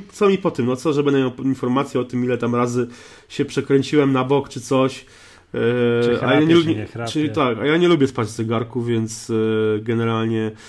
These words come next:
Speaker 1: wiesz co, zainstalowałem sobie na przykład aplikację Flight Ra-, f-, f-, Flight Radar dwadzieścia cztery, która mi pokazuje, gdzie, jakie samoloty są teraz ode mną.
Speaker 2: Nie, no bomba,
Speaker 1: E,
Speaker 2: to jest w ogóle, to potrzebne jest bardzo, no.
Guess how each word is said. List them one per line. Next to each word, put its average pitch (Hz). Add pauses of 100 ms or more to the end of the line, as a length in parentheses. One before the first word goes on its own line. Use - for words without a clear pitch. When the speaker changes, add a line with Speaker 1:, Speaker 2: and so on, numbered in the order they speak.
(220)
Speaker 1:
wiesz 190
co, 240
zainstalowałem 220
sobie 185
na 156
przykład 151
aplikację 139
Flight 131
Ra-, 120
f-, -
f-, -
Flight 135
Radar 131
dwadzieścia 120
cztery, 123
która 120
mi 117
pokazuje, 120
gdzie, 123
jakie 117
samoloty 120
są 113
teraz 117
ode 117
mną. 110
Speaker 2:
Nie, 113
no 110
bomba, 117
Speaker 1:
E, -
Speaker 2:
to 110
jest 107
w 107
ogóle, 104
to 107
potrzebne 98
jest 87
bardzo, 90
no. 123